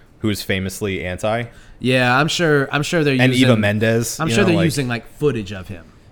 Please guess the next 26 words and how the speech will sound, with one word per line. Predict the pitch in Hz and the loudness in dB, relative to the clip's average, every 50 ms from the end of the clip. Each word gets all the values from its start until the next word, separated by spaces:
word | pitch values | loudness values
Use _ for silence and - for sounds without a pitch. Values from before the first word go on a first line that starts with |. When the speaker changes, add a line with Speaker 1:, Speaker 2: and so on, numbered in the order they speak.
| - - - - | -20 -20 -18 -4
Speaker 1:
Yeah, | 233 262 330 339 339 349 339 320 - - | 0 6 8 8 8 8 6 2 -2 -6
yeah, | 202 214 220 220 214 208 | -2 0 2 2 4 2
I | 208 202 | 2 0
guess | 170 175 165 - | 0 -2 -4 -4
so. | - - - 107 | -4 -2 -2 0
Speaker 2:
I | |
mean, | 180 170 160 | 2 2 2
he | 165 170 | 4 4
doesn't | 165 165 131 143 135 | 2 2 2 0 0
have | 135 120 | -2 -2
the | 123 120 | -2 0
rights | 123 127 127 120 110 - - | 0 0 0 0 -2 -4 -6
to | - 123 | -8 -8
the | 113 101 | -8 -8
footage | - - - 135 131 120 113 101 95 | -12 -8 -6 -4 -2 -2 -4 -6 -6
of | 107 104 92 | -10 -10 -8
him. | - 101 | -8 -6
Speaker 1:
Sure. | 98 98 117 104 95 90 85 80 78 - - - - | -2 0 0 0 0 0 -2 -4 -8 -10 -14 -20 -12
Speaker 2:
It's | - | -6
Speaker 1:
That's, | 113 113 104 - - | -4 -4 -4 -4 -6
that's | - 107 95 - | -8 -8 -8 -8
very | - 98 95 92 87 | -8 -6 -6 -6 -6
true. | - - - 92 90 87 85 | -6 -8 -8 -6 -6 -6 -6
And | 71 104 | -4 -2
I | 123 123 113 | 0 0 0
think, | - - 123 110 - - | -2 -2 -4 -4 -6 -10